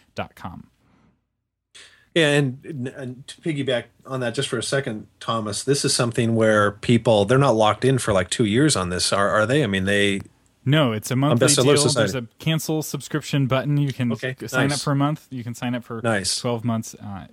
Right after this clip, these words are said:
Speaker 1: whatever you want to do. So
Speaker 2: And
Speaker 1: we
Speaker 2: I have, I have no, I have nothing in this game. I'm not part of Bestseller Society, but I will say that the quality of the materials there is, is definitely top notch.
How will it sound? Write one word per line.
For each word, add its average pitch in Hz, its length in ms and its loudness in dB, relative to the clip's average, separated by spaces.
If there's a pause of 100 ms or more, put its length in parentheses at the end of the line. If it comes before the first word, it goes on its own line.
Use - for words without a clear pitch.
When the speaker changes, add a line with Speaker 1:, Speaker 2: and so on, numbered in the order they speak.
(160)
Speaker 1:
whatever 113 340 -4
you 104 160 -4
want 101 180 -6
to - 100 -14
do. 92 280 -14 (460)
So 147 100 4
Speaker 2:
And 151 100 8
Speaker 1:
we 208 80 8
Speaker 2:
I - 40 8
have, 170 220 2
I 156 200 4
have 156 180 2
no, 151 200 2
I 135 120 0
have 143 160 2
nothing 139 260 -2
in 135 100 -2
this 123 180 -4
game. 113 240 -4
I'm 117 100 -4
not 117 220 -4
part 127 160 0
of 120 80 -2
Bestseller 113 400 -2
Society, 113 340 -4
but 110 160 -2
I 113 60 2
will 127 300 4
say 123 340 0
that 110 160 -4
the 113 100 -4
quality 123 600 2
of 104 160 0
the 113 60 -6
materials 107 500 -2
there 101 220 0
is, 98 260 -2
is 101 360 -4
definitely 98 360 -2
top 95 260 -2
notch. 92 400 -8